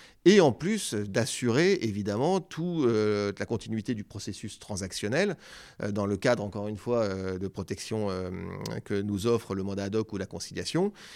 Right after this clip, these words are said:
et de gérer, euh, bah, les, les instances locales, euh, en plus de, euh, du day-to-day, euh, au sein de l'entreprise, de ses salariés, euh, et de l'activité. Euh, on rencontre également des cas de carence quand on est face à, euh, des interdictions de gérer, ça, ça arrive,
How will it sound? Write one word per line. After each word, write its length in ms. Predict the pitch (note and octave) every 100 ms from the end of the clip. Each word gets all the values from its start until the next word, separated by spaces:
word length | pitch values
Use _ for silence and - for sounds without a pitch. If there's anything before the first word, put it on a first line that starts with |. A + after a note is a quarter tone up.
| - -
et 180 | F3 F3
de 160 | B2
gérer, 600 | G#2+ G2 G2 B2 G3 G3+ -
euh, 720 | A2+ G#2+ G#2 G2+ G2 F#2+ F#2+
bah, 140 | F#2
les, 160 | F2+ G2+
les 220 | A2+ G#2
instances 400 | A#2+ - G#2 G2
locales, 480 | F#2+ - A#2+ E3+ F#3
euh, 240 | B2 A2 G#2
en 160 | G2
plus 380 | - C#3 E3 A#2+
de, 100 | A#2+
euh, 580 | C#3 C#3 A#2 G2+ G2 G2
du 160 | A#2+
day-to-day, 540 | G2+ G#2 A2+ A2 C#3 C#3
euh, 220 | G#2+ F#2+
au 60 | G2
sein 140 | G#2+
de 60 | G2
l'entreprise, 600 | F2+ F#2 - C3 C#3+ A#2+ G2
de 60 |
ses 120 | F#2 F#2
salariés, 760 | F#2 F2+ F2+ G#2 C3 C3+ G2+
euh, 240 | F2+ F#2 -
et 80 | G2+
de 80 | G#2
l'activité. 560 | G2+ - G2+ F#2 - _ _ - - - - - - - - -
Euh, 420 | A#2+ A#2+ A#2+ A2+ -
on 180 | C#3 C#3
rencontre 340 | D3+ F#3+ F3
également 800 | C#3+ D#3 E3+ F#3 F#3 E3 C#3 F#2+ - - C2 G#2
des 140 | B2
cas 120 | D3+
de 60 | A#2+
carence 580 | D3 C3 E3 F3+ E3+ -
quand 260 | C#3 B2+
on 180 | B2+ B2+
est 180 | C3+ C#3+
face 480 | C#3 C3+ D3 - -
à, 280 | A#2 A#2+ A#2
euh, 340 | G#2+ G#2 G#2
des 160 | G#2 A2
interdictions 420 | A#2+ A#2 A2+ B2+
de 60 |
gérer, 320 | A2 B2 G#2+ G#2
ça, 420 | - G#2 G2 F#2+
ça 160 | G2
arrive, 380 | F#2+ G#2 C3 A#2